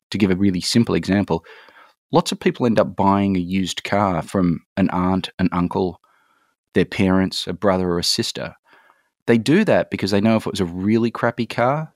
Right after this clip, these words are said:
they'd probably get told. Uh, whereas when you go down to the local used car lot,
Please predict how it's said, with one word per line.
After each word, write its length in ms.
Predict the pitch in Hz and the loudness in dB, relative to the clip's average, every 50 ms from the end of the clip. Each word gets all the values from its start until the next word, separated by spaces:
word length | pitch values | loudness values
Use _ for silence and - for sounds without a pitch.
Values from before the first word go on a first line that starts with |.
| _ | _
they'd 160 | - 113 98 - | 0 0 0 0
probably 240 | - 101 98 95 | 0 0 0 0
get 180 | 87 - - - | -2 -4 -6 -8
told. 440 | - - - 117 - - - - - _ _ _ _ _ _ _ _ _ _ _ _ _ | -4 -2 0 0 0 -2 -6 -10 -16 _ _ _ _ _ _ _ _ _ _ _ _ _
Uh, 300 | 98 98 95 92 95 95 - | 0 0 2 0 0 -2 0
whereas 320 | 107 110 110 104 101 - | 4 6 6 6 6 4
when 140 | - 107 104 | 2 2 2
you 80 | 101 98 | 4 4
go 120 | 117 107 | 4 4
down 160 | 104 107 104 | 4 2 0
to 60 | 101 | 2
the 60 | 98 98 | 2 0
local 220 | 95 92 - 95 | 0 0 -2 -2
used 220 | 92 95 90 90 | -2 -2 -2 -2
car 260 | - - - 117 123 113 | -4 -2 0 0 0 0
lot, 280 | 95 80 80 - - | 0 -2 -4 -4 -6